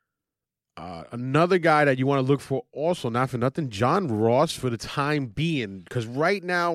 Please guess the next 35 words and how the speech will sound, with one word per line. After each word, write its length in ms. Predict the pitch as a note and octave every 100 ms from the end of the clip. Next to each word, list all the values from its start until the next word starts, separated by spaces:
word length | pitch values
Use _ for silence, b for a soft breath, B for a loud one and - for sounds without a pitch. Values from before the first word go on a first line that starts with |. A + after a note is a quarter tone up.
| C#3
there's 100 | C3
another 220 | D3 E3
thing, 160 | D#3
too, 160 | C#3+ D#3
about 160 | C#3 B2
the 60 |
waiver 260 | A#2 C3 C3+
wires 400 | D3 D3 D3+ - B B B B B B _ _ _ _ _ _ _ _ _ _ -
is 120 | B2+
you 60 |
wanna 260 | D3 E3+ F#3
find 320 | - D#3 D#3
guys 440 | C3 C3 B2+ B2 - _ _
who 180 | B2+ A#2
are 80 |
gonna 240 | A2 C3+ D3+
give 260 | A#2+ C3+
you 260 | B2+ C3 C3
those 500 | A2+ A2+ A#2 A#2 A#2 - b b b b b A#2+
last-minute 960 | B2+ C#3 C#3 - - - A2 C3 B2+
wins, 420 | A#2+ B2+ C3+ C3 A#2+
those 200 | G#2 A2+
last-minute 580 | C3+ C#3 - B2+ B2
pushes, 600 | - C3 - B2 B2 B2 A2+
you 60 |
know, 180 | A#2 A#2
those 180 | A2 G#2
couple 340 | - D3+ C#3
of 60 | B2
wins. 220 | C3+ C3
Like, 120 | A#2+
you 60 | B2
know, 180 | A#2+ A2+
if 160 | A2+
you're, 360 | A#2+ C#3 C#3